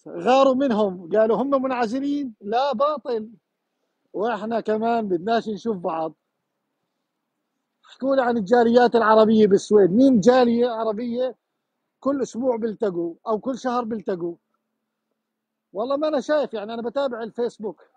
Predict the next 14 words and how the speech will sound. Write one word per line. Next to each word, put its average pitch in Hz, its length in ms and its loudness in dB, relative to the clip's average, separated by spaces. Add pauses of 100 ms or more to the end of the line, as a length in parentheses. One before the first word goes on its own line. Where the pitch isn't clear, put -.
(120)
زمان 233 460 -4
كنا 247 220 -10
نسمع 220 340 -10
شوي 214 400 -8 (520)
الجالية 208 500 2
العراقية، 202 640 -2
الجالية 196 420 -2
المصرية، 202 640 -8 (480)
يعملوا 214 460 -2
حفلة، 202 500 -6 (1040)
يعملوا 233 460 -4
لقاء، 214 440 -2 (340)
يعملوا 226 600 0
عرس. 220 500 -6